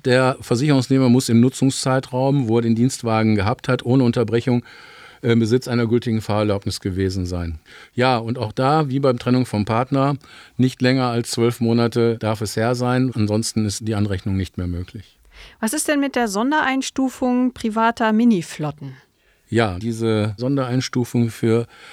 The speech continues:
Speaker 1: private Miniflotten wird zum ersten zehnten zweitausendzweiundzwanzig mit Einführung der neuen A K B eingestellt, weil diese Sondereinstufung so kompliziert war, dass sie nicht genutzt worden ist.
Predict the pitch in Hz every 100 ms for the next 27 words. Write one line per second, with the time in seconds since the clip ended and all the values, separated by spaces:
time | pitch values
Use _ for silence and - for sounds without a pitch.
0 | - - 107 123 - 110 123 135 - 131
1 | - 120 113 123 - 117 120 120 - 113
2 | - 117 120 107 113 113 110 113 - 113
3 | 110 - 113 113 - 104 - 127 120 113
4 | 131 123 113 107 107 107 107 113 110 -
5 | 104 104 101 113 143 143 - 151 156 -
6 | _ - - - - 123 120 127 110 113
7 | 113 113 107 107 117 123 127 120 117 -
8 | 123 120 120 117 110 131 107 117 139 151
9 | 147 123 117 110 - 135 143 131 135 135
10 | 117 113 113 - 110 135 - 151 143 139
11 | 127 131 -